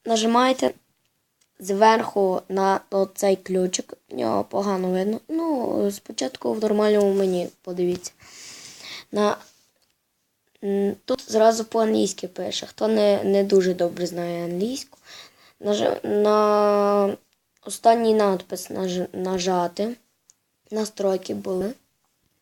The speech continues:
Тут можна поміняти мову. Отут. На другій надписі. Ну,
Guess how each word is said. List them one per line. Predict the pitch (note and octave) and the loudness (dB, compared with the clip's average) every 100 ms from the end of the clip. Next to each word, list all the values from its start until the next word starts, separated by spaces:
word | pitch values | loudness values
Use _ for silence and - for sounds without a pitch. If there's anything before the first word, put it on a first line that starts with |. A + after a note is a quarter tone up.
| _ _ _ _ _ - _ _ | _ _ _ _ _ -20 _ _
Тут | - - | -18 -4
можна | D4 C#4 C#4+ | -2 0 0
поміняти | C#4 C4+ B3+ C4 B3+ C4 | -2 0 0 2 0 0
мову. | C4 D4+ D#4 A#3 G3 - _ _ _ _ _ _ _ _ _ _ _ _ _ _ _ _ _ _ _ _ _ _ - | 0 2 2 0 -4 -8 _ _ _ _ _ _ _ _ _ _ _ _ _ _ _ _ _ _ _ _ _ _ -18
Отут. | A3 - F#3+ F#3 - _ _ _ _ _ _ _ _ _ _ _ _ | -10 -4 -4 -4 -16 _ _ _ _ _ _ _ _ _ _ _ _
На | G#3 G#3+ | -4 -2
другій | G#3 G#3+ G#3 G3+ | 2 4 4 4
надписі. | G3+ G3 G3 - - F#3+ - - - - - _ _ _ _ _ | 4 2 -2 -8 -18 -20 -20 -20 -20 -20 -20 _ _ _ _ _
Ну, | - G#3+ G3 | -14 -8 -8